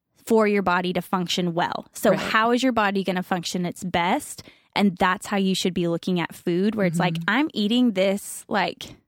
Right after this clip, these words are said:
Speaker 1: potato because my body's gonna use it this way." Or I'm providing my body resistant starches. So it's gonna be really, like, helping my
Speaker 2: Right.
Speaker 1: G I tract. You
Speaker 2: And
Speaker 1: know, like
Speaker 2: that's another thing that you've talked about, like, food as medicine
Speaker 1: Yeah.
Speaker 2: and using it that way and thinking about it that way
Speaker 1: Yes.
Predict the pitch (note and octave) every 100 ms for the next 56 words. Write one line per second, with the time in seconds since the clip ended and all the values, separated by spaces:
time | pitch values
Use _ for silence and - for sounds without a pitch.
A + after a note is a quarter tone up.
0 | _ _ _ _ - G#3+ G3 F3+ G#3 B3+
1 | A#3 G#3+ G#3+ G3 F3+ - G3 G3+ G3 -
2 | G3 G3+ G3 F#3+ F3+ F3+ F#3 F3+ - F3
3 | - - - - - _ _ _ - G3+
4 | A#3 B3+ B3 A3 G#3+ G3+ G3+ - G3+ F#3+
5 | F#3 F#3+ F#3 F#3+ - G3+ F#3+ F3+ - F#3
6 | - E3+ - A#3+ A#3+ G#3+ - B3 - C#4+
7 | C4+ A#3+ G3 F#3 G#3 G3 F#3 F3 - A#3+
8 | B3 A3+ G3+ F#3+ - E3 E3 - - -
9 | A#3+ B3+ A#3+ G3+ G3+ G3 A3 G#3 G3+ G3+
10 | F3+ E3+ C3+ E3+ D#3+ E3+ C#3 - D3 D3+
11 | F#3 A#3+ B3+ - F3+ A#2 - D4 F#4+ A3
12 | F3+ G3 E3+ E3 D3 C#3 D3+ C#3 C#3+ F3
13 | F3+ F#4 - C4 D#3+ D3 E3 A#3 D#3+ D#3+
14 | E3 - -